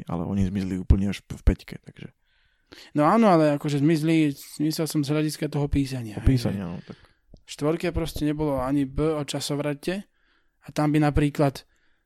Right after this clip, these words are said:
Speaker 2: napríklad, mm, Barty Crouch junior by mohol použiť časovrat, hej?
Speaker 1: No.
Speaker 2: Jemu by to aj pomohlo, chudákovi.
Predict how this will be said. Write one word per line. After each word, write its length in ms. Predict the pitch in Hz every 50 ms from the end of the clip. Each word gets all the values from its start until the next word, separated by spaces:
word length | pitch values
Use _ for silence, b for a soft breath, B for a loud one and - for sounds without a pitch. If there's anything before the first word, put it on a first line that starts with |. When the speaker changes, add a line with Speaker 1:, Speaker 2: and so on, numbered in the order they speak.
| _ _ _
Speaker 2:
napríklad, 640 | - 143 143 143 - - 151 143 - 156 143 131 131 - 143 143 - _ -
mm, 760 | - 156 147 147 147 143 143 139 143 147 143 139 143 139 135
Barty 320 | 139 147 156 156 147 160
Crouch 320 | 143 - 156 151 151 135 127
junior 480 | 135 143 147 151 151 156 156 160 151
by 100 | 135 139
mohol 300 | 131 135 139 147 170 170
použiť 360 | 147 - 123 131 135 131 127 -
časovrat, 640 | - 127 - - 135 131 131 - - - - - - _ _ _ _ _
hej? 320 | - 269 139 156 165 - _ _ _ _ _ _ -
Speaker 1:
No. 320 | - - - - 117 139 - _ _ _ _ - _ _ _ _ _ _ _ _ _ _ _ _ _ _ _ _ _ _ _ _ _ -
Speaker 2:
Jemu 280 | - 139 131 139 143
by 140 | 139 147 151
to 100 | 143 143
aj 120 | 175 170 151
pomohlo, 420 | - 165 185 196 190 165 165 156 131
chudákovi. 360 | - - 147 139 135 131 -